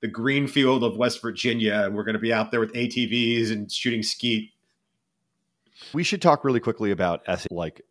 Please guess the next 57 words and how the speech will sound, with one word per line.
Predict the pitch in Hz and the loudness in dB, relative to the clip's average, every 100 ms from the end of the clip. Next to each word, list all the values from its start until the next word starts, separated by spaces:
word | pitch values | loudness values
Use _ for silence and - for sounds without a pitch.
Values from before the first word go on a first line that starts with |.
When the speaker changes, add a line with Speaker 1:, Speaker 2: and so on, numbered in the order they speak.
| _ - | _ -12
Speaker 2:
proposals | - 90 80 80 98 120 127 - _ _ _ _ | -8 -8 -8 -6 -4 -4 -6 -14 _ _ _ _
really | 113 120 | -4 -2
quick | 123 135 135 | 0 0 0
and | 95 | -2
just | 90 80 | -4 -2
give | 101 95 | 0 0
Speaker 1:
Uh, | 135 | -2
Speaker 2:
quick | - | -4
thoughts. | - 78 64 - | -4 -6 -6 -10
I, | 95 95 | -10 -6
we | 98 | -4
didn't | 101 113 | -4 -2
have | 110 | 0
that | 104 87 | 0 -2
in | 87 | -2
Speaker 1:
that's | 139 80 | -2 -4
Speaker 2:
here | - | -2
Speaker 1:
in | |
Speaker 2:
in | |
Speaker 1:
my | 160 139 | 2 4
Speaker 2:
the | 117 | 4
Speaker 1:
awards. | 120 107 101 - - _ - - _ _ _ _ 120 | 2 2 0 -6 -14 _ -20 -20 _ _ _ _ 4
Speaker 2:
Oh, | |
Speaker 1:
Yeah, | 117 | 6
Speaker 2:
it | |
is | 123 107 | 6 4
in | |
Speaker 1:
but | 117 | 2
Speaker 2:
your | 104 | 2
awards. | 98 87 80 | 0 -2 -4
Okay. | - - 90 - - | -6 -2 -2 -2 -2
Speaker 1:
it's | 135 131 | -2 0
in | |
my | 123 110 120 | 0 0 4
Speaker 2:
Oh, | 131 | 6
okay, | 127 117 | 6 2
okay. | 110 113 | 0 0
We'll, | 123 113 | 2 0
we'll | 95 | 0
t-, | - - - - | -4 -8 -16 -8
okay, | 107 | -2
should | 107 98 | -2 0
we | 90 | 0
hold | 92 87 | 2 4
off | 85 - | 4 4
on | 104 | 2
it | 107 | 4
then? | 131 | 0
Should | 117 | 0
we | 92 | 0
get | 95 | 0
into | 92 | 0
the | 95 | 0
awards | 85 92 90 | 0 0 0
and | 90 80 | -6 -6
discuss | 87 - 80 - | -8 -4 -4 2
it? | 120 - | 2 2